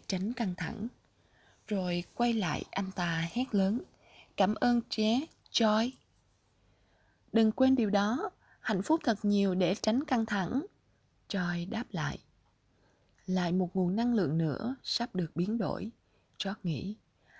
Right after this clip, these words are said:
và mỉm cười khi bước lên xe trong tiếng vỗ tay chào đón của mọi người. "Chúng tôi biết rằng hôm nay là ngày quyết định của anh,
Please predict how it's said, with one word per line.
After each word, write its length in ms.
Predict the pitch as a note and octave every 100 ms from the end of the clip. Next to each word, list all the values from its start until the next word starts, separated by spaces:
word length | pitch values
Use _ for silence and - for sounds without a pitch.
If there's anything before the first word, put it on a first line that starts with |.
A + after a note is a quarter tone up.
| - -
và 340 | F3+ F#3+ F3+
mỉm 240 | F3 F3 F3+
cười 440 | - G3+ E3+ D#3
khi 300 | C#3+ - F#3+ F#3
bước 220 | A3+ C4+
lên 160 | G#3 F#3+
xe 340 | - G#3 G#3 G3+ _ - - -
trong 300 | F#3 E3 E3
tiếng 240 | - E3+ A#3
vỗ 160 | G3 F3
tay 280 | - G#3+ G#3+ -
chào 220 | - E3+ C#3
đón 340 | D3+ D#3+ G#3 C4
của 140 | E3+
mọi 220 | E3+ D3+ -
người. 340 | C#3+ C#3+ C#3 C3 _ _ _ _ _ _ _ _ _ _ _ _ -
"Chúng 160 | D#4
tôi 360 | - A3+ G#3 G3+
biết 240 | A#3 D4+
rằng 380 | - G3 E3+ E3
hôm 280 | E3+ A3 G#3+
nay 300 | A3 A3 A3
là 180 | F#3 D#3
ngày 220 | D#3+ D#3
quyết 160 | C4+ C4+
định 180 | D#3+
của 180 | C#3+ F#3+
anh, 300 | - A3 G#3+